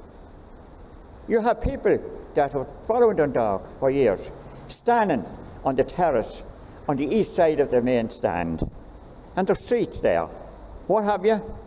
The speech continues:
No covering. And I was there last year, the Eu-, uh, the European matches, and I had to sit down on the seats, and there was people and they had umbrellas.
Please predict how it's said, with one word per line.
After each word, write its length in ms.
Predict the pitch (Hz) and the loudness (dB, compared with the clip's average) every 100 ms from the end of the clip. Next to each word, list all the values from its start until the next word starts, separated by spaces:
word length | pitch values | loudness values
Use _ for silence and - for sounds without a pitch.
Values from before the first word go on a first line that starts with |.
| - - - | -16 -18 -8
No 180 | 107 120 | 2 2
covering. 480 | 117 117 87 85 73 - - - - - - - | 2 0 0 0 -2 -10 -16 -16 -18 -18 -8 0
And 120 | 147 | 2
I 80 | 233 | 4
was 200 | 208 214 | 2 4
there 220 | 208 180 | 2 4
last 400 | 170 170 160 - | 4 4 2 2
year, 240 | 135 107 104 - - - - - | 4 4 2 -8 -14 -16 -18 -4
the 60 | 123 | 2
Eu-, 180 | 165 156 | 4 4
uh, 260 | 151 131 | 4 2
the 160 | 117 123 | 2 2
European 580 | 131 151 160 - 139 123 | 4 4 4 4 4 4
matches, 540 | 117 107 90 - - - - - - - - - - | 2 0 -2 -4 -10 -18 -18 -18 -18 -18 -18 -20 -4
and 120 | - 170 | 0 2
I 60 | |
had 200 | 165 214 | 2 0
to 80 | 175 | 0
sit 320 | - - 277 | 0 0 0
down 420 | 196 131 98 82 - - - - - - | 0 2 2 -2 -6 -8 -8 -16 -10 -2
on 160 | 131 | 0
the 80 | 139 | 0
seats, 520 | - 175 127 - - - - - - | 0 2 2 -2 -12 -14 -18 -20 -4
and 100 | 123 | 2
there 60 | 127 | 2
was 120 | 127 | 2
people 340 | 180 175 165 | 2 2 2
and 100 | 131 | 2
they 140 | 127 131 | 2 2
had 120 | 123 | 4
umbrellas. 640 | 120 110 107 92 87 - | 2 4 4 2 -2 -8